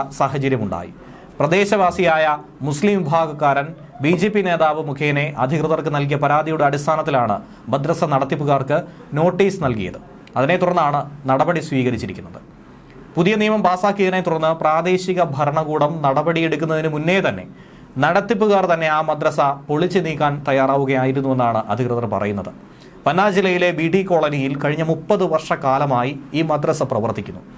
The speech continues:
പക്ഷേ, ഇത് അനധികൃതമായി തന്നെ അവിടെ പ്രവർത്തിച്ചു വരികയായിരുന്നുവെന്നാണ് Times of India അടക്കം റിപ്പോർട്ട് ചെയ്യുന്നത്.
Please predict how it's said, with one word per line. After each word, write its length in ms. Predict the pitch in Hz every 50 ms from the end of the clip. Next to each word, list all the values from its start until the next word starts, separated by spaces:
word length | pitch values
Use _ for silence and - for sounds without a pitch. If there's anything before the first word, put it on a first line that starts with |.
| - - - - -
പക്ഷേ, 200 | 175 170 - 226
ഇത് 260 | 208 190 175 175 185 180 - - - -
അനധികൃതമായി 800 | 107 147 170 196 185 196 208 202 214 208 220 202 202 202 196 190 202
തന്നെ 120 | 180 185
അവിടെ 220 | 175 165 170 165 160
പ്രവർത്തിച്ചു 480 | 156 165 147 151 165 151 151 175 170
വരികയായിരുന്നുവെന്നാണ് 840 | 165 160 160 156 156 147 147 156 165 165 160 151 147 139 139 135 135
Times 360 | 143 139 143 147 147 - 170 160
of 60 | 165 147
India 120 | 147 147
അടക്കം 320 | 139 135 135 135 135 131
റിപ്പോർട്ട് 340 | 120 110 - 127 123 123 120
ചെയ്യുന്നത്. 460 | 107 - 95 101 104 104 104 90 -